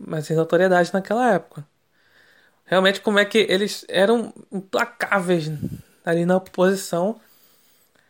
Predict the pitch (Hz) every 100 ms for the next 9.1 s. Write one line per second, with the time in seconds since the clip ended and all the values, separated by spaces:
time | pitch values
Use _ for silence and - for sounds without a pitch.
0 | _ - 160 160 208 226 254 320 262 180
1 | 151 - _ _ _ - 302 294 - -
2 | 262 254 247 240 233 214 202 202 196 214
3 | 214 - 262 254 - 269 294 339 339 _
4 | _ _ _ _ _ _ _ _ _ _
5 | _ 220 214 165 151 151 151 151 - -
6 | - 82 62 - _ _ _ _ _ _
7 | _ _ _ _ 202 202 214 220 208 220
8 | 214 254 254 - 202 180 - 156 151 156